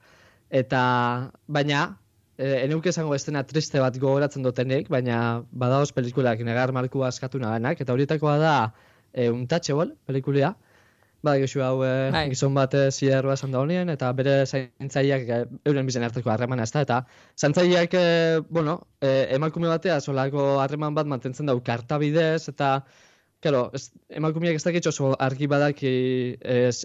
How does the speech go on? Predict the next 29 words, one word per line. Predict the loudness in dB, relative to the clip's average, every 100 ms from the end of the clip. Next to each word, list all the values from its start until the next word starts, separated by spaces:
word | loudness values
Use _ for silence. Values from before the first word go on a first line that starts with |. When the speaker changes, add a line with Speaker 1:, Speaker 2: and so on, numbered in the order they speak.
| -2
Speaker 1:
eh, | 2 4 4
gurpildun | 2 2 2 2 0
zilan | -2 -2 0
eserita | -2 -4 -2 -2
daula, | 0 2 2 2
bueno, | 2 -2
ez | -2
dakit, | 0 -2 -4 -16 _ _
baina | 0 2
erakarpen | 2 0 0 0
bat | 0 0
badago | 2 2 2 2
behintzat, | -2 -4 -2 -2
eh, | 0 -2
bizen | -4 -4 -2
artean, | -4 -2 -4
ezta? | -2 0 0
Eta | 2 -2
ez | 0
da | 0
usartzen | 0 0 -2 0 -2
aurrera | 0 0 0
pauso | 0 0
bat | 0
emoten, | 0 0 0
eta | 2
aurrez | 0 0 -2
aurre | -2
geratzen, | 0 -2 -2 -4